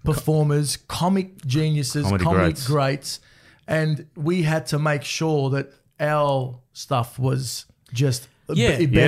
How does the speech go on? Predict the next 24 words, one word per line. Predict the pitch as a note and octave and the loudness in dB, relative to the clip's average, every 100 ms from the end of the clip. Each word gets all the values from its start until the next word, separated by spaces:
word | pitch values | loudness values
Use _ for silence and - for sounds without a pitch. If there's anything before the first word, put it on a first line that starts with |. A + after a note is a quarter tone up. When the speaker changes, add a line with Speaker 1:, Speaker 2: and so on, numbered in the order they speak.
| D3 | 4
Speaker 2:
Yeah. | B2 | 2
Speaker 1:
or | - - | 2 2
Speaker 3:
That, | |
Speaker 1:
on | D#3 | 2
Speaker 3:
I | D3 | 2
Speaker 1:
par. | C3+ A#2+ - _ _ _ _ - | 2 0 -4 _ _ _ _ -2
Speaker 2:
And, | C3 | 0
and | B2 A#2+ | 2 2
it, | B2 A#2 | 2 0
it | |
was, | A2+ B2 F#2 - - E3+ B2 - | 0 0 -2 -6 -6 -6 -6 -10
<clears throat> | _ - - _ | _ -20 -20 _
uh, | - - _ - - _ _ | -14 -14 _ -20 -20 _ _
I | F2 | -6
remember | F#2+ G2 A2 F#2+ D#2 - _ - | 0 2 2 0 -2 -8 _ -14
as | E2 | -8
if | F#2+ - | -6 -6
it | |
were | C#2+ D#2+ | -8 -6
yesterday, | F2 - F2 D2 | -6 -6 -8 -8
we | D2+ G2+ B2+ | -6 -2 -2
were | E2+ | -2
so | - - E2+ D#2 | -8 -10 -8 -8
nervous. | D2+ D#2 D2 D2 - | -6 -8 -8 -12 -16